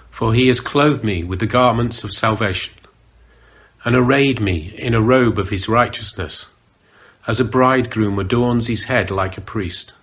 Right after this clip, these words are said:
and as a bride adorns herself with jewels. For as the soil makes the young plant come up,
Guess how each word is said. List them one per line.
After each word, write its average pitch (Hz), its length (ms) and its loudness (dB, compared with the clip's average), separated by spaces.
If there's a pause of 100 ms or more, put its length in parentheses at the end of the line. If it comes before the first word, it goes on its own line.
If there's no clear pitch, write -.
(1300)
and 107 100 0
as 107 120 0
a 107 40 0
bride 110 460 2
adorns 107 360 0
herself 95 680 -4
with 92 180 -8
jewels. 90 540 -6 (1080)
For - 160 -2
as 113 120 2
the 123 100 0
soil 156 600 4
makes 127 540 0
the 101 140 -2
young 131 400 0
plant 104 500 -2
come 104 220 -2
up, 82 240 -6